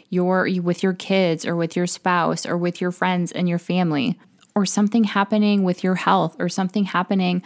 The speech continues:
on the spiritual side of your life. So as the income is growing, as the numbers in your bank account are growing and you're getting more and more clients, more and more closings, take a look and see if there are any other indications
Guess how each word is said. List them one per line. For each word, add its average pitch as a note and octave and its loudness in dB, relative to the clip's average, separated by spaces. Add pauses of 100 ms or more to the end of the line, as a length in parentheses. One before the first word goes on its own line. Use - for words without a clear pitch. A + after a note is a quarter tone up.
(320)
on F#3 2
the F#3 4
spiritual F#3+ 2
side D#3 0
of D#3+ -2
your C#3+ 2
life. - -2 (160)
So - 0
as C4 2
the - -8
income G3+ 2
is F#3+ 0
growing, - 0
as A3+ 2
the A#3+ 2
numbers G#3 2
in G#3 4
your F#3+ 2
bank F#3+ 2
account F#3 0 (420)
are F#3+ 4
growing F3+ 2
and F#3 0
you're E3+ 0
getting F#3+ 2
more F3+ 4
and F3 2
more E3 2
clients, A3 2
more E3+ 2
and E3 0
more D#3+ 2
closings, G#3 2 (460)
take G#3 0
a C4 4
look F#3+ 0
and F#3 2
see F#3 -2
if - -6
there F#3+ 0
are F#3 0
any G3 2
other F#3 0
indications G3+ 0